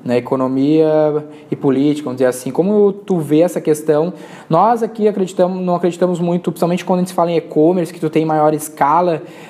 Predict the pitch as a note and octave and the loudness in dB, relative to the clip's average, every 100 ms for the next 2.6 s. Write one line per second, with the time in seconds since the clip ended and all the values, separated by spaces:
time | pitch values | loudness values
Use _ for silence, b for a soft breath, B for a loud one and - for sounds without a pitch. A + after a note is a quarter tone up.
0 | B D3 E3+ F3+ F3 F3 E3 D#3+ D#3 D#3 | B 2 2 0 0 2 4 4 2 2
1 | D3+ C#3+ C#3+ D#3 D3+ D3+ D3 D3 D3+ D3 | 2 0 0 -2 0 -2 -4 -2 0 0
2 | D#3 C#3+ C#3 C3 B2 | 2 2 2 0 -2